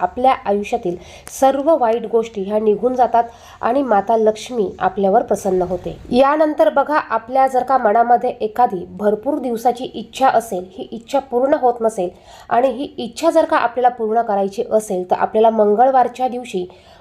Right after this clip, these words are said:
अकरा पिंपळाच्या झाडाची पानं घ्यायची आहे. ही पानं स्वच्छ धुवून घ्यायची आणि आपल्याला थोडंसं चंदन घ्यायचं आहे. चंदन आपल्याला ओलं करून याची पेस्ट करायची आहे आणि या चंदनाच्या पेस्ट,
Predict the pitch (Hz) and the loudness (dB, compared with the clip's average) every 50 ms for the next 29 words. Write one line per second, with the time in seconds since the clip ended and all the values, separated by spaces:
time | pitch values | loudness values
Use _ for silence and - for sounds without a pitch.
0 | - - 247 240 - 277 262 285 294 285 285 247 226 214 - 233 220 214 220 240 | -4 -2 -2 -2 -2 -2 -2 -2 -2 -2 -4 -6 -6 -4 -2 0 0 0 2 2
1 | 240 233 196 202 196 208 202 196 - 277 - - 226 202 196 214 233 233 226 190 | 0 0 0 -2 -2 -2 -2 -2 -4 -8 -4 -2 0 2 4 4 4 2 0 -2
2 | 180 - 190 175 - - - - - - - - - - 294 294 - 285 269 285 | -2 -2 -4 -4 -4 -6 -12 -18 -20 -20 -20 -12 -6 -4 -2 0 0 0 2 0
3 | 285 277 - 277 262 254 - - 277 254 202 180 196 214 247 285 285 262 254 240 | 0 0 0 -2 -4 -4 -2 -2 -2 -2 -2 -4 -4 -2 -2 -2 0 0 0 -2
4 | 220 - - 247 - 247 - - - - - - 226 233 254 233 233 - 247 254 | -2 -4 -10 -12 -12 -12 -14 -20 -20 -10 -2 0 2 2 2 2 2 2 2 2
5 | 247 240 233 226 226 220 277 240 240 - - 220 208 214 220 254 277 277 262 240 | 2 2 0 -2 -2 -2 -4 -6 -6 -2 0 0 2 2 2 2 2 2 0 0
6 | 220 214 208 - 226 214 214 226 220 220 - - 233 226 233 226 254 262 247 240 | -2 -2 0 0 0 0 0 -4 -8 -8 -2 0 0 0 2 4 4 4 4 2
7 | 240 233 214 220 220 220 - - - - - _ - - 226 233 247 254 254 262 | 0 0 -2 -2 -2 -2 -6 -12 -20 -20 -20 _ 2 2 4 4 4 2 2 2
8 | 262 240 202 185 - 208 - 254 196 - 233 226 262 247 - - - - 226 208 | 2 2 2 0 -2 -4 -4 -8 -6 0 2 2 2 2 0 -4 -2 0 2 4
9 | 190 185 185 - 196 175 180 175 - - - - - - - 240 254 277 269 302 | 4 2 2 0 0 -2 -2 -4 -10 -14 -20 -20 -6 0 0 2 2 2 2 0
10 | 311 311 311 - 240 233 233 247 247 247 240 240 269 262 262 262 - 220 220 220 | 0 0 0 -2 -2 0 2 4 4 4 4 4 2 0 0 -2 0 0 0 0
11 | 220 - | -2 -6